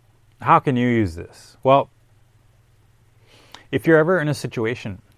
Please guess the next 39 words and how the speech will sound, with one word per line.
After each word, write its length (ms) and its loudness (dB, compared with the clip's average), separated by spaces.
where 400 2
the 100 0
distraction 680 -4
between 400 -6
you 140 -4
and 100 -2
the 60 -4
speaker 480 -4
is 140 -8
so 360 -2
bad 520 -4
that, 360 -2
you 140 -4
know, 160 -6
you 140 0
may 180 0
need 200 -2
to 80 -6
clarify 760 -2
and 140 -2
clearly 540 2
state 720 -6
that 160 0
you 100 -4
can't 480 -6
hold 300 0
the 80 -4
conversation 920 -4
until 300 -4
something 420 -2
changes. 680 -6
So 260 2
in 80 -2
this 140 -6
case, 340 0
we'll 140 0
use 320 -2
the 100 -6
key, 560 -6